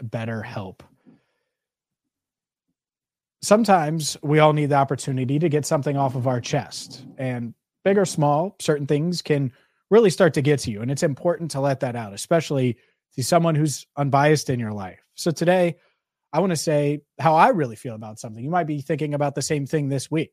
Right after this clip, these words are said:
So whether it's you worrying about work and, and how you're going to make things work during busy season if you're in the office, or maybe you're like me and things have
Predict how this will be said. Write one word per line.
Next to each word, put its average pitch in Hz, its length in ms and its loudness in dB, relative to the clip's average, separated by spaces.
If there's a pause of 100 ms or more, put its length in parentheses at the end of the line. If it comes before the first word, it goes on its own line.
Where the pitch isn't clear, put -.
So 131 140 -8
whether 135 300 2
it's 131 340 -4 (460)
you 143 640 0
worrying 156 380 2
about 139 300 -2
work 143 400 -4
and, 107 260 -14
and 104 200 -16 (540)
how 147 180 2
you're 151 180 2
going 147 220 -2
to 143 60 -2
make 160 240 0
things 123 300 -8
work 117 280 -12
during 131 280 -6
busy 151 320 0
season 104 400 -10
if 104 120 -16
you're 139 120 0
in 139 100 -2
the 135 80 -4
office, 135 460 -2
or 165 260 -2 (320)
maybe 180 520 0
you're 170 180 2
like 165 240 0
me 170 160 -2
and 190 120 -4
things 151 240 -4
have 135 260 -2